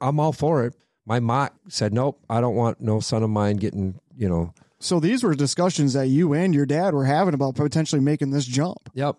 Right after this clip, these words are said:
Speaker 1: and we got an oppor-, opportunity from, uh, Mopar to drive the Mopar sprint car, and my mom said, "Nope,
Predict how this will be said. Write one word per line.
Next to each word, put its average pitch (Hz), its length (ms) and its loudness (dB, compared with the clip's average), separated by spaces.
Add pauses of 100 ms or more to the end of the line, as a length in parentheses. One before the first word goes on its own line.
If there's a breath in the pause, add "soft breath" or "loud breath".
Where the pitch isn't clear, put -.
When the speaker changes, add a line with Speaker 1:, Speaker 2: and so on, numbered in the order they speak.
(120)
Speaker 1:
and 117 180 0
we 110 40 -2
got 120 180 -2
an 117 120 0
oppor-, 117 340 -2 (100)
opportunity 123 560 -2
from, 110 300 -2
uh, 101 120 0
Mopar 98 560 -2
to 104 120 -2
drive 104 400 -2
the 107 80 -2
Mopar 107 400 -2
sprint 110 240 -8
car, 98 340 -2
and 95 160 -6
my 98 140 -4
mom 95 200 -2
said, 95 280 -4
"Nope, 127 280 -4